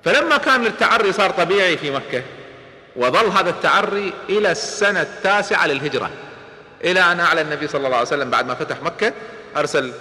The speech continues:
أبو بكر في الحجة التي قبل حجة الوداع أنه لا يطوف بالبيت بعد اليوم عريان،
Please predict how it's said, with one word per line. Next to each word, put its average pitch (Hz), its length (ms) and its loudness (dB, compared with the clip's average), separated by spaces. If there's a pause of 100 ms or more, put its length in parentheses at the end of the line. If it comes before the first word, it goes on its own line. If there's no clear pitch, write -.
(160)
أبو 123 100 -8
بكر 139 220 -4
في 120 380 -6
الحجة 123 540 -2
التي 120 240 -6
قبل 143 240 -2
حجة 127 260 -8
الوداع 120 380 0 (880)
أنه 135 360 -4
لا 147 120 4
يطوف 143 380 0
بالبيت 143 360 -2 (200)
بعد 123 200 0
اليوم 127 340 0
عريان، 98 440 -4